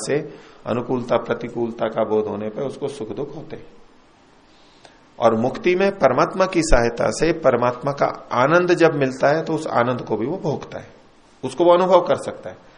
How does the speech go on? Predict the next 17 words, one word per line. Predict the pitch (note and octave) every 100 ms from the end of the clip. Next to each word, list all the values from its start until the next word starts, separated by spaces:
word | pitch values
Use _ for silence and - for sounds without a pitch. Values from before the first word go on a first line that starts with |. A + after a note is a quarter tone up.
| - -
अनुभव | - A2 F3 G3+
करने | F#3+ F#3 F#3+
की | F3+
सामर्थ्य | F#3+ E3+ F3 F3 F#3+
है, | D3+ - -
लेकिन | - E3 D3
आनंद | - B2 C#3+ F3 F3
उसका | D#3 -
रूप | C3 B2 -
नहीं, | A#2 G2 -
आनंद | B2+ D3+ D#3
स्वरूप | D3+ A#2 A2
नहीं | A2+ D3 A#2
है | G2+ A2+ - - - - -
एक | G#2+ - -
इनमें | F2+ F2+
से। | F2+ -